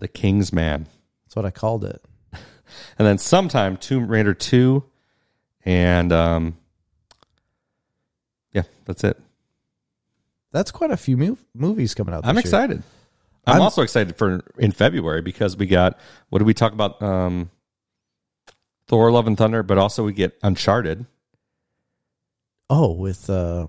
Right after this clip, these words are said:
Speaker 1: Tom Holland
Speaker 2: yeah, Tom
Speaker 1: and,
Speaker 2: Holland.
Speaker 1: uh, Morbius and the Batman in March, March fourth, the day after my birthday.
Speaker 2: Dude, we got some movies coming
Speaker 1: And
Speaker 2: out.
Speaker 1: Doctor Strange in March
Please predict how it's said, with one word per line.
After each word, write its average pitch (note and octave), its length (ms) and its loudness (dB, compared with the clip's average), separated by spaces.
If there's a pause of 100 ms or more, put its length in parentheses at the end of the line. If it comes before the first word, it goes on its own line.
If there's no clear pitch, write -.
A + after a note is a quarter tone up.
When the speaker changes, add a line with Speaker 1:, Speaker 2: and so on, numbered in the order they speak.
Speaker 1:
Tom F2+ 220 0
Holland F2+ 320 -2
Speaker 2:
yeah, A2+ 140 4
Tom G#2 200 -2
Speaker 1:
and, F2+ 80 0 (160)
Speaker 2:
Holland. F#2 80 0
Speaker 1:
uh, F2 160 0
Morbius G2+ 680 -4 (500)
and G2+ 260 2
the F#2 60 4
Batman E2+ 420 -2
in E2+ 120 -8
March, - 460 -10
March F#2+ 200 -2
fourth, A#2 260 -2
the - 40 -20 (100)
day G2+ 60 4
after G#2+ 180 0
my A2 120 0
birthday. G#2 360 -10 (320)
Speaker 2:
Dude, F3 220 6
we D#3+ 100 2
got G#3+ 160 2
some A#2 160 0
movies C#3 540 4
coming G#2 240 -4
Speaker 1:
And G#2 80 2
Speaker 2:
out. G2+ 60 -2
Speaker 1:
Doctor G#2 260 0
Strange D3 400 -2
in F#2 100 -2
March F2 460 -4